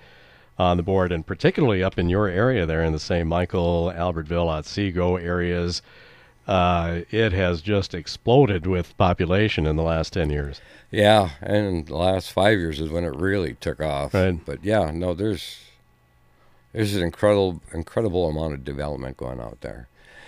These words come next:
Speaker 2: So it'll actually be kinda nice to have somebody that was on Saint Michael City Council, um, on the county board now, because they understand some of the issues that are happening out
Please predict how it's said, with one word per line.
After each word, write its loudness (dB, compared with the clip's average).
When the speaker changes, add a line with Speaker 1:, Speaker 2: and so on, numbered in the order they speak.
Speaker 2:
So 0
it'll 8
actually 6
be 0
kinda 0
nice 0
to 2
have 0
somebody -2
that 0
was -6
on 0
Saint -2
Michael -6
City -8
Council, -8
um, -6
on 2
the 0
county -2
board 2
now, 2
because -2
they 0
understand -2
some -4
of -4
the -4
issues -6
that -4
are -6
happening -6
out -6